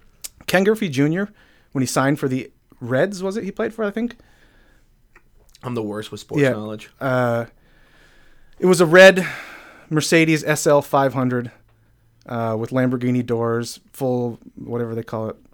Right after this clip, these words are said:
Speaker 1: body kit. Um, and it was pretty cool.
Speaker 2: The works. I'd probably get that, or, I don't know, I just love Subarus. Like, I would love to have another, uh,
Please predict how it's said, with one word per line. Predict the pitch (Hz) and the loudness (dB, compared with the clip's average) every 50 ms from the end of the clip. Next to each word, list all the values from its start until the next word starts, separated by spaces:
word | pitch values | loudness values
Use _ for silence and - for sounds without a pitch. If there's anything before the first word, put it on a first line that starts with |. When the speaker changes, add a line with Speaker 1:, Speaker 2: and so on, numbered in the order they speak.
| _ | _
Speaker 1:
body | - 120 117 117 113 | -6 -6 -4 -4 -6
kit. | - - 113 110 113 - _ _ _ _ _ _ _ _ _ _ _ _ - | -8 -8 -8 -8 -8 -10 _ _ _ _ _ _ _ _ _ _ _ _ -12
Um, | 113 107 107 107 104 104 104 101 104 - _ _ _ _ _ _ _ - | -10 -8 -8 -8 -8 -8 -8 -10 -10 -12 _ _ _ _ _ _ _ -8
and | 120 120 | -8 -8
it | |
was | 110 - | -8 -8
pretty | - 123 110 110 | -10 -10 -10 -8
cool. | - 107 101 101 - - | -8 -10 -10 -10 -12 -14
Speaker 2:
The | - - | -14 -12
works. | - - 104 110 110 107 - - - - _ _ _ _ _ _ _ _ _ _ _ _ _ _ _ _ _ _ _ _ _ _ _ _ _ _ _ _ _ _ _ _ - - _ _ _ _ _ - | -10 -8 -8 -6 -8 -8 -12 -18 -20 -20 _ _ _ _ _ _ _ _ _ _ _ _ _ _ _ _ _ _ _ _ _ _ _ _ _ _ _ _ _ _ _ _ -20 -20 _ _ _ _ _ -20
I'd | - | -16
probably | - - 349 320 | -12 -10 -8 -8
get | 202 123 - | -8 -10 -8
that, | - 110 120 127 131 - - | -6 -6 -4 -4 -6 -6 -8
or, | 120 117 117 117 117 117 - _ _ _ | -6 -6 -6 -6 -6 -8 -12 _ _ _
I | - - | -16 -14
don't | 156 147 | -12 -12
know, | 139 135 117 | -10 -10 -10
I | 107 | -10
just | - 156 156 - - | -12 -14 -14 -14 -14
love | 110 113 - | -14 -14 -14
Subarus. | - - 104 110 110 113 113 113 - | -14 -14 -14 -14 -12 -14 -14 -14 -14
Like, | - 110 110 | -14 -12 -10
I | 110 | -10
would | 113 113 | -10 -10
love | 113 117 120 117 110 110 107 | -10 -8 -8 -8 -8 -8 -10
to | 110 | -14
have | 107 104 101 107 | -16 -14 -14 -14
another, | 107 107 107 107 107 107 107 101 - - - | -14 -14 -12 -12 -10 -10 -12 -12 -14 -16 -18
uh, | 104 101 98 104 104 | -16 -14 -14 -16 -16